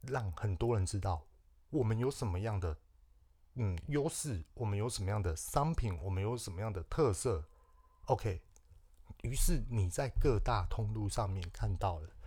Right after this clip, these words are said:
你就有印象，你就会好奇，“好，我买一个回去看看吧。”结果后来，诶，满意或是不满意，还是说有待加强，还是说你非常满意，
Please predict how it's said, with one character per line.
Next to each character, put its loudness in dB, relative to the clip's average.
你 2
就 2
有 4
印 0
象， -4
你 -2
就 -2
会 0
好 0
奇 -8
，“好， -6
我 -4
买 -4
一 -6
个 -4
回 -2
去 -8
看 0
看 0
吧。” 0
结 0
果 6
后 2
来， -2
诶， -6
满 -2
意 -4
或 -8
是 -10
不 -4
满 -2
意， -4
还 -4
是 -4
说 -2
有 -4
待 -8
加 -2
强， -4
还 -4
是 -8
说 -2
你 -4
非 -4
常 -4
满 -4
意， -4